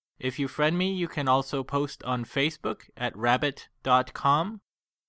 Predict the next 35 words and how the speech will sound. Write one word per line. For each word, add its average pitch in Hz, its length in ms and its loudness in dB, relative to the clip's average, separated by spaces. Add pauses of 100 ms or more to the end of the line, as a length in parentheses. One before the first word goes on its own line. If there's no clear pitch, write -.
(160)
You 143 100 -8
can 165 140 2
follow 165 280 8
me 175 180 -2
on 143 240 0
Twitter 165 340 0
and 131 240 -2
YouTube 190 560 -4 (460)
at 120 180 0
rabbit 139 580 0 (180)
dot 156 920 -4 (200)
com. 165 500 2 (240)
It's - 160 -10
rabbit 117 260 0
dot 104 200 -2
com, 117 340 0
but 110 200 -6
with - 300 -10 (220)
not 107 340 -2
a - 40 -12
period. 104 480 -4 (800)
When 139 160 0
you 156 80 2
type 170 280 2
Rabbit's 156 400 0
Ramblings, 147 480 -2
don't 139 240 0
use 135 200 -6
the 135 40 -10
space, - 540 -4 (420)
and 127 140 -4
be 131 100 0
sure 165 300 -2
to 156 120 -12
put - 260 -4